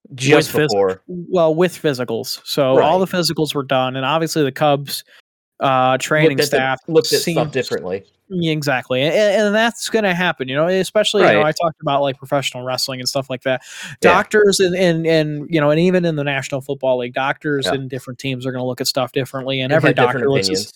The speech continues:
Speaker 2: and every doctor has a different opinion, exactly.
Speaker 1: Yeah.
Speaker 2: Uh, now
Speaker 1: Well,
Speaker 2: let's
Speaker 1: and,
Speaker 2: get
Speaker 1: and,
Speaker 2: in-
Speaker 1: and that's
Speaker 2: Uh-huh.
Speaker 1: the thing, too. Like, I hope, I hope for Clint Frazier's sake that, you know, he, he does come back and play, because he was really good for the Yankees
Speaker 2: Yeah,
Speaker 1: when he was
Speaker 2: definitely.
Speaker 1: playing.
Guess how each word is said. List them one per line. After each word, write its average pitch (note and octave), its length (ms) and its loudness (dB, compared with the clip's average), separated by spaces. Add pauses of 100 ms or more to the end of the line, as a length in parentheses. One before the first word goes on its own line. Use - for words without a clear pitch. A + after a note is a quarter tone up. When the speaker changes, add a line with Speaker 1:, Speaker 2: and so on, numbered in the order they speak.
(320)
Speaker 2:
and G#3 120 2
every F3+ 280 4
doctor C3 380 2
has C3 120 0
a B2+ 60 -4
different B2+ 240 -6
opinion, A#2 320 -8
exactly. B2 320 2
Speaker 1:
Yeah. F#2 260 2
Speaker 2:
Uh, E3+ 480 4
now F#3 200 6
Speaker 1:
Well, C4 60 6
Speaker 2:
let's G#3 120 6
Speaker 1:
and, F#3 60 -4
Speaker 2:
get F#3+ 120 0
Speaker 1:
and, A3 40 4 (100)
Speaker 2:
in- F3+ 60 -10 (460)
Speaker 1:
and F#3 80 -2
that's C#3+ 160 2
Speaker 2:
Uh-huh. C#3 80 -2
Speaker 1:
the C3 60 -6
thing, A#2+ 220 0
too. A2 240 -4
Like, G#2 180 -2
I A#2+ 120 2
hope, E3 340 0 (480)
I F3 80 -2
hope A3 160 6
for G#3 140 -8
Clint F3 240 -10
Frazier's B2+ 420 -4
sake C#3 300 -4
that, A#2 280 -4
you C#3 80 -6
know, A#2 220 -2
he, D#3 240 -10
he G3 140 -6
does A#3+ 220 2
come A2+ 200 -8
back F#2+ 220 -6
and F#2 120 -16
play, F#2+ 220 -8
because G2+ 260 -10
he - 120 -6
was G#3+ 400 0 (720)
really A#2 240 -2
good F#3 180 -6
for - 120 -8
the F2+ 100 -10
Yankees E2+ 580 -20 (260)
Speaker 2:
Yeah, C#3 100 0
Speaker 1:
when E3+ 80 0
he G3+ 80 -8
was F3+ 80 -8
Speaker 2:
definitely. A2+ 260 -4
Speaker 1:
playing. F#2 220 -8